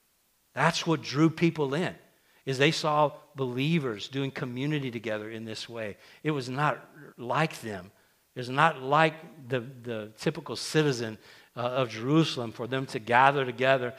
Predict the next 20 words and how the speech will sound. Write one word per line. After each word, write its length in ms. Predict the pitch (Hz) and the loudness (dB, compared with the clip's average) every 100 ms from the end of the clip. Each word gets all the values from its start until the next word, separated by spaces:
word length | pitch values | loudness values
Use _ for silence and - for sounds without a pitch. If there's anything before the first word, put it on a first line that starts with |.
| - - | -14 -10
especially 460 | - 175 175 165 | 0 4 4 4
people 260 | - 180 139 | 2 0 -2
from 140 | 131 | -4
other 200 | 127 165 | 0 0
countries, 500 | - - 180 - 120 - - - 139 | 0 -4 -6 -4 -8 -10 -20 -10 -2
uh, 380 | 123 113 120 | 0 0 -6
from 140 | 117 139 | -4 0
other 180 | 165 - | 2 2
places 480 | - 165 170 135 | 2 2 2 -2
who 60 | 143 | -6
didn't 160 | 143 151 | -2 -2
even 100 | 123 | -2
speak 240 | - 160 | -6 -2
their 140 | 123 | -2
language, 400 | 117 165 156 - | 0 -2 -2 -4
coming 340 | - 175 175 143 | -4 -2 -2 0
in, 340 | 156 165 131 - - - - | 0 0 -2 -8 -20 -20 -4
uh, 240 | 139 123 | 0 0
for 200 | 117 135 | 0 -2
Passover 840 | 117 - 151 165 170 143 123 110 | -2 -2 2 4 2 0 -2 -4